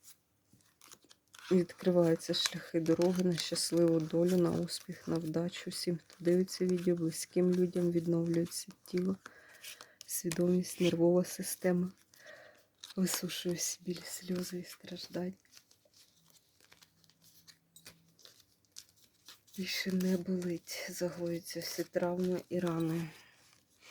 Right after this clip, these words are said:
Повертаю фінанси, повертаю успіх, вдачу. Вашу щасливу долю повертаю вам назад. Більше негативного впливу немає. Ви щасливі.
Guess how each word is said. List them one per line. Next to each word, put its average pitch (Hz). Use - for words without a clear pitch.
Повертаю 175
фінанси, 170
повертаю 170
успіх, 165
вдачу. 165
Вашу 170
щасливу 170
долю 170
повертаю 170
вам 170
назад. 170
Більше 170
негативного 165
впливу 175
немає. 165
Ви 175
щасливі. 180